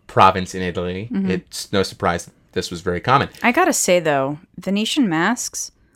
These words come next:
Speaker 2: kinda creep me out a little bit.
Speaker 1: I'm gonna talk about that, actually,
Speaker 2: Yeah.
Speaker 1: 'cause there's a purpose behind all of them. So you've got a couple different, you have a few things going on. So you've got the,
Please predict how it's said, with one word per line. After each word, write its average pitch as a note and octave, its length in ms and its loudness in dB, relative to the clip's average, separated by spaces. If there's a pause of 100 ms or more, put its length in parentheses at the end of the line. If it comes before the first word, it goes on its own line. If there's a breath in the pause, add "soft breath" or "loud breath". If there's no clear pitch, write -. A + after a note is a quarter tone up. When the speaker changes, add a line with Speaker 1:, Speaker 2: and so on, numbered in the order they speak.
(640)
Speaker 2:
kinda G4+ 720 -8 (100)
creep F4+ 220 -6
me F4 120 0
out E4+ 120 -2
a C4+ 60 0
little D#3+ 180 -2
bit. C#3+ 220 -6
Speaker 1:
I'm A#2+ 140 0
gonna D3 180 0
talk D3 200 -4
about A2+ 220 -4
that, F2 200 -12 (140)
actually, G3+ 180 0
Speaker 2:
Yeah. F3+ 420 2
Speaker 1:
'cause B2 100 -2
there's C3 140 0
a C3 40 -6
purpose C#3+ 240 0
behind B2 260 -2
all A#2 140 0
of F#2+ 60 -4
them. E2+ 160 -10 (520 soft breath)
So B2+ 520 6
you've B2+ 160 -6
got D#3 140 6
a C3+ 40 2
couple - 220 4
different, A#2 240 -2
you B2 80 -2
have C3 80 -4
a A#2 40 -6
few D#3+ 120 2
things A2+ 200 0
going F2 240 0
on. D#2+ 200 -8
So - 140 -2
you've A2 180 -2
got B2 360 4
the, F#2+ 500 2